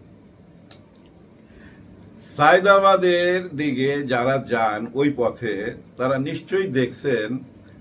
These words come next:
যখন জ্যাম থাকে গাড়ির, একটা লোক হাতের মধ্যে গু নিয়া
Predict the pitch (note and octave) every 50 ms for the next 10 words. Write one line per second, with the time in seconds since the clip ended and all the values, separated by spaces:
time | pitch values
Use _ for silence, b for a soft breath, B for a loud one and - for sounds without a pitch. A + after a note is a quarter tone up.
0 | - - C#3+ D3+ E3 E3+ D#3 B2 A#2 C3 D3+ D#3+ F3 F3+ F3+ C#3 C3+ B2 A2+ A#2
1 | A#2+ A#2+ A2+ G#2+ G#2 G2 F#2 F#2+ F#2+ F#2 G#2 B2 - - - B B B B B
2 | B B - - - - - - - C#3 C#3 - - F3 F3 F3 F3+ F3+ E3 D3+
3 | D3 D#3 D#3 - - - - - - A#2+ B2+ C3 - E3+ F3 E3+ E3+ E3+ E3 D3+
4 | E3 E3 C#3+ A#2+ G#2 A2+ C3 D3 E3 F3 F#3 G3 G3 F#3 E3 C#3 B2+ A#2 A#2 A#2+
5 | C3+ C#3+